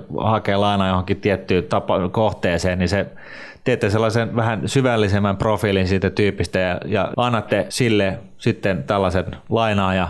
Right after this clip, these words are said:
luottokortin, jolla se, jotta se pystyy höyläämään, ja sitä mukaan, kun sinne kertyy saldoa, niin avot ja, ja sitten toisaalta niin, niin, niin Kuvittelisin, että tää kasvattaisi sitä niin kuin lainanottopuolta ihan hemmetisti. Ja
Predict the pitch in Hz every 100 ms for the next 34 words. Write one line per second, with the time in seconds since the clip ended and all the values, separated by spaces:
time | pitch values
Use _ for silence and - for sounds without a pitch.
0 | - 113 101 - 95 98 92 90 92 92
1 | 92 92 98 95 104 98 87 104 - 101
2 | 104 107 98 95 95 95 95 104 98 101
3 | 101 98 101 98 104 98 98 95 110 104
4 | 98 95 95 98 98 104 98 - 98 -
5 | 95 92 - 90 98 95 95 90 95 95
6 | 90 98 92 - 98 92 - - - -
7 | - - - - 139 139 117 104 107 131
8 | 113 123 117 110 - 95 92 101 104 98
9 | 101 104 107 104 101 107 104 98 - 87
10 | 85 90 92 92 92 98 98 - 90 87
11 | - - - - - 104 127